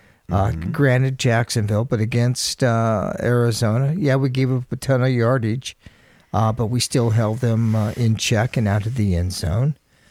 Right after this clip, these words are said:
Speaker 1: Uh, and then this last
Speaker 2: Mm-hmm.
Speaker 1: game with, uh, against Seattle,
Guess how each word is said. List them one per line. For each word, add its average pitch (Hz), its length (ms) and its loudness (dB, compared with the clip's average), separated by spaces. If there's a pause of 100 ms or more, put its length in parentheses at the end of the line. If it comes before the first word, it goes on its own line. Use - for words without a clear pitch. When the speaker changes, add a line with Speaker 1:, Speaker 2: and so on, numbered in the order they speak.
(280)
Speaker 1:
Uh, 107 320 0
and 120 100 0
then 127 140 2
this 131 180 0
last 139 380 2
Speaker 2:
Mm-hmm. 143 180 0
Speaker 1:
game 90 120 -2 (260)
with, 120 440 0
uh, 107 400 2
against 120 360 -2
Seattle, 117 680 0